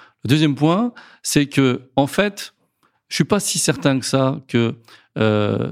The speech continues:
finalement, c'est les dix pour cent ou les quinze pour cent supplémentaires. Il y a un socle d'attente, un socle de facteurs de motivation qui reste le même pour nous toutes et tous. Et en fait, les vrais facteurs de motivation, c'est ceux que j'ai cités tout à l'heure. Pouvoir s'exprimer professionnellement dans une entreprise qui me permet de m'exprimer,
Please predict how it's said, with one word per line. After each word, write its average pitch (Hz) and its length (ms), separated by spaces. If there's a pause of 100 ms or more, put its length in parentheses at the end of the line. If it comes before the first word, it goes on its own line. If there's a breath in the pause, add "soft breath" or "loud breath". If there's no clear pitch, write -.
finalement, 147 440
c'est 131 100
les 117 80
dix 117 160
pour 127 220
cent 139 140
ou 131 40
les 113 80
quinze 113 220
pour 107 140
cent 131 120
supplémentaires. 107 640 (380 soft breath)
Il 131 60
y 147 40
a 147 40
un 151 60
socle 160 380
d'attente, 117 520
un 120 120
socle 147 260
de 123 80
facteurs - 320
de 139 60
motivation 123 540 (280 loud breath)
qui 123 140
reste 127 220
le 127 60
même 135 220
pour 117 140
nous 120 100
toutes - 380 (120)
et 113 120
tous. 120 400 (520 loud breath)
Et 139 340
en 123 120
fait, 190 340
les 117 140
vrais 139 220
facteurs 117 320
de 110 40
motivation, 104 640 (280 loud breath)
c'est 120 100
ceux 135 120
que 110 60
j'ai 120 60
cités 123 260
tout 127 140
à 175 80
l'heure. 165 300 (340)
Pouvoir 113 240
s'exprimer 131 580
professionnellement 123 760
dans 107 120
une 107 120
entreprise 113 340
qui - 100
me 107 120
permet 127 340
de 143 40
m'exprimer, 180 440